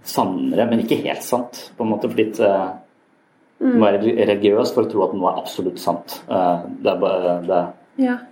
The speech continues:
Speaker 1: Ja.
Speaker 2: Men for nå kom jeg på noe, fordi når man, når jeg skriver, hvis jeg skriver med en tanke om at det skal få en virkning i den virkelige verden på en måte, eller hvis
Speaker 1: Mm.
Speaker 2: jeg skriver noe, hvis noen hadde sagt noe et eller annet, og så blir jeg, skal jeg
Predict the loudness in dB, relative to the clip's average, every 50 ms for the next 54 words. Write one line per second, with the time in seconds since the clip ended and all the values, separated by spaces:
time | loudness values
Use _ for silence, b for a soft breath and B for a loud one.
0 | _ -2 0 0 0 0 -4 -10 -18 _ _ _ _ _ _ _ _ _ _ b
1 | b b b b b b 4 4 6 6 6 6 6 6 6 6 4 6 4 4
2 | 4 4 2 4 2 2 2 2 4 4 4 4 4 4 4 2 0 0 0 2
3 | 2 2 0 0 -6 -6 0 2 4 4 4 4 2 -2 -4 -2 -2 0 0 0
4 | 2 2 2 2 0 -2 -4 -4 -4 -2 0 0 0 2 0 -2 -6 -4 -2 -2
5 | -2 -2 -2 2 2 2 4 4 4 2 2 2 -2 -4 0 0 0 0 0 -4
6 | -6 -10 -8 -2 0 0 0 2 2 2 2 2 4 2 0 -2 -2 -6 -14 _
7 | _ _ _ _ _ _ _ _ _ _ _ _ _ -2 -2 -2 -2 -6 -10 -18
8 | -20 -20 -20 _ _ _ _ _ _ _ _ _ _ _ _ _ _ _ _ _
9 | -4 -2 0 0 0 0 0 2 2 4 4 4 6 4 4 2 0 -2 -2 -2
10 | 0 2 2 2 2 2 4 4 4 2 2 -2 -4 -6 -6 -6 -8 -8 -6 -6
11 | -6 -6 -6 -4 -4 -4 -4 -6 0 2 2 2 2 2 0 2 2 4 4 2
12 | 2 2 0 2 2 2 4 2 2 2 0 0 0 0 -2 -2 -6 -12 B B
13 | B B B B B -4 2 4 4 6 6 4 4 4 2 2 0 -2 -2 -4
14 | -2 -2 -2 -2 -2 -2 0 2 2 2 2 0 0 -2 -4 -4 -4 -4 -2 0
15 | 0 0 2 0 -2 -2 -2 -6 -8 -8 -10 -4 _ 2 2